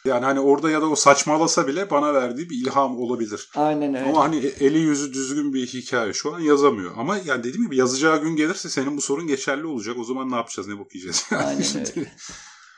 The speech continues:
Speaker 2: Aynen öyle. O zaman toparlarken kısa vadede öğretmenlerin, özellikle lise, ortaokul ve üniversite düzeyinde öğretmenlerin, akademisyenlerin ciddi şu anda ödevlerdeki kaygılanması gerekiyor. Hatta şey duymuştum,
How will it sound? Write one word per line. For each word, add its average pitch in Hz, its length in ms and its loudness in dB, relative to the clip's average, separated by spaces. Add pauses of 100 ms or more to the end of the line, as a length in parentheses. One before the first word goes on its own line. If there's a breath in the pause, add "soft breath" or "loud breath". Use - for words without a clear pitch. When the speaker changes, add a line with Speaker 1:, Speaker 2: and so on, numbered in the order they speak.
(920 loud breath)
Speaker 2:
Aynen 156 420 -2
öyle. 156 200 -2
O 220 100 2
zaman 214 600 0
toparlarken 202 880 -2
kısa 220 320 -2
vadede 175 760 2 (180)
öğretmenlerin, 170 880 0
özellikle 151 500 -2
lise, 151 380 0
ortaokul 147 640 -2
ve 135 80 -2
üniversite 147 460 0
düzeyinde 131 360 -2
öğretmenlerin, 139 540 -2
akademisyenlerin 143 840 -2
ciddi 165 440 0
şu 156 180 -2
anda 131 240 -2
ödevlerdeki 139 840 2 (720 loud breath)
kaygılanması 147 720 2
gerekiyor. 143 380 -4
Hatta 190 200 -4
şey 185 280 0
duymuştum, 127 520 -4